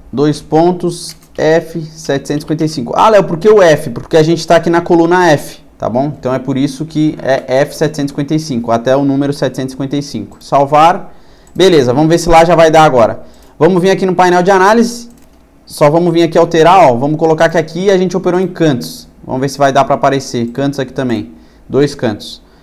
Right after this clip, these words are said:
Vamos vir aqui no painel. Aqui não tá aparecendo porque não tem opção, certo? Então o que que nós vamos fazer? Vamos arrastar aqui, ó. Vou dar um Ctrl C, tá bom? E vou dar um Ctrl V.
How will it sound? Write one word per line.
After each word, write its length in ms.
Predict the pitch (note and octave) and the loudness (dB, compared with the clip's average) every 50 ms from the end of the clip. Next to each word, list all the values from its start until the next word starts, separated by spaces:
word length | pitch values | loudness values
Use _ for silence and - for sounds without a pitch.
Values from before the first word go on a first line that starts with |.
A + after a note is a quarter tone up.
| _ _ _ _ _ _ _ _ _ _ | _ _ _ _ _ _ _ _ _ _
Vamos 200 | - C#3 D#3 E3 | -2 0 2 2
vir 120 | D#3 E3+ F3 | 4 2 2
aqui 140 | E3+ - F3 | 2 2 0
no 80 | E3+ | 2
painel. 500 | F3 G3 G3 F#3+ F#3 G3 G#3+ A#3 A#3 - - - | 2 2 2 4 4 4 4 4 4 0 0 2
Aqui 240 | D#3+ F3 - G#3+ G#3 | 2 2 2 0 -2
não 100 | G#3 G3+ | 0 4
tá 120 | G#3+ G3+ | 4 4
aparecendo 440 | G3+ G#3 G#3 G#3 G3 - G#3 G#3 G3+ | 6 6 4 4 2 0 -2 -4 -4
porque 180 | - - A3 | -6 -4 -4
não 120 | G#3 G#3 F#3+ | -2 -2 -2
tem 100 | G#3+ G#3 | 0 -2
opção, 500 | G3+ G3+ - - - F#3+ E3 C#3+ B2 A#2 - - - | -2 -4 -6 -4 -2 0 0 0 -2 -6 -12 -18 -20
certo? 460 | - - - C#3+ D3+ E3 F3+ - - - - - _ - - - _ - | -12 -2 2 2 2 2 2 -4 -14 -20 -20 -20 _ -20 -20 -20 _ -6
Então 260 | C3+ C#3 C#3 F#3+ G3 | -4 0 2 2 2
o 20 | |
que 100 | F#3+ G#3 | 2 2
que 60 | G3 | 2
nós 140 | G#3+ G#3+ G3 | 2 0 2
vamos 160 | G#3 G#3 G3+ | 2 0 2
fazer? 280 | - G3+ F#3 D#3 D3 B2+ | 4 2 4 4 2 4
Vamos 220 | C3 D3 E3+ F3+ | 2 2 2 2
arrastar 460 | F#3 F3+ F3+ F3 F3 - - F3+ E3+ E3+ | 2 4 4 2 2 0 2 2 4 4
aqui, 300 | E3+ E3+ - F3+ G3 A3+ | 2 0 -4 0 2 4
ó. 160 | G3+ E3 D3 C3+ - - - - - - _ _ _ _ - | 4 4 2 -2 -8 -16 -20 -20 -20 -20 _ _ _ _ -14
Vou 180 | B2 C3+ C#3 | -6 -4 -2
dar 140 | C3+ C#3+ D3+ | 2 2 2
um 60 | D#3 | 2
Ctrl 400 | D#3 D#3 D#3 D#3 D#3+ F3+ F#3 F#3 | 2 2 0 0 2 2 0 0
C, 480 | F3+ - - F#3+ G3+ A3+ B3 A#3 - - - - _ _ _ _ _ _ _ _ _ _ _ _ | 0 0 2 4 4 4 2 0 -8 -14 -18 -20 _ _ _ _ _ _ _ _ _ _ _ _
tá 140 | - B2 | -2 0
bom? 320 | B2 C#3 D#3+ F3 - - - - _ | 2 2 0 0 -2 -6 -14 -16 _
E 280 | - F3 G3 G#3 - - | -6 -6 -6 -6 -6 -8
vou 200 | D#3 E3+ F#3+ G3 | -4 -2 0 2
dar 120 | E3+ F3+ F3+ | 2 2 2
um 80 | F#3+ | 2
Ctrl 460 | F#3 - E3+ F3 F3 F3 F#3 F#3+ G3 | 0 0 0 0 2 2 2 2 2
V. 380 | E3+ D3+ D#3 C#3 A2+ A#2 G#2 | 4 4 2 2 2 0 -4